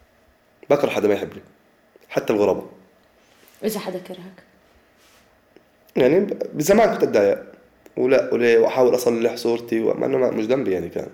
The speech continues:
Speaker 1: بس كنت بسيط، أحاول إني أخليه يحبني، بعدين هسه لا، إني قلبي اللي بحبك حبك، ما حبنيش، الله يجعله لا حبني، أنا مالي.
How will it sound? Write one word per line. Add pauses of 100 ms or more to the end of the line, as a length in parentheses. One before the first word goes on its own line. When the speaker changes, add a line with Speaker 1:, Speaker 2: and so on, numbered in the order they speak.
(140)
Speaker 1:
بس
كنت (220)
بسيط، (800)
أحاول
إني
أخليه
يحبني،
بعدين
هسه
لا،
إني
قلبي
اللي
بحبك
حبك،
ما
حبنيش،
الله
يجعله
لا
حبني،
أنا
مالي.